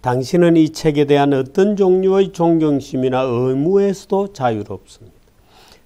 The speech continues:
그러니 보시는 대로 무슨 말씀이든 하실 수 있습니다. 나쁘게 말한다고 당신을 비방할까 혹은 좋게 말한다고 당신에게 상을 줄까 두려워하거나 고민하지 말고 이 책을 읽어달라. <laughs> 재밌죠?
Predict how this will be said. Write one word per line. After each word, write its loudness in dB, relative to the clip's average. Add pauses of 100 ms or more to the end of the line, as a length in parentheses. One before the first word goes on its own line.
그러니 2
보시는 0
대로 0 (280)
무슨 -4
말씀이든 0
하실 -10
수 -14
있습니다. -16 (640)
나쁘게 2
말한다고 4
당신을 -2
비방할까 -4
혹은 -4
좋게 -6
말한다고 0 (320)
당신에게 0
상을 -2
줄까 -2
두려워하거나 2
고민하지 0
말고 2
이 -4
책을 4
읽어달라. 0
<laughs> -10
재밌죠? 2